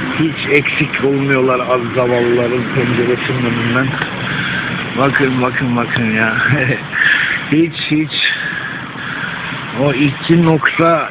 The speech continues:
hiçbir zaman eksik değil be.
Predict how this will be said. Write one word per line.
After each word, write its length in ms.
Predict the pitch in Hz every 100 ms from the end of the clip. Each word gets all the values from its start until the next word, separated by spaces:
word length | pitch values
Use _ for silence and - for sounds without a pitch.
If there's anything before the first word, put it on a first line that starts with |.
| -
hiçbir 500 | 151 165 147 147 156
zaman 560 | 151 147 156 170 165 127 - -
eksik 580 | 123 - - 117 107 113
değil 280 | 120 110
be. 140 | 110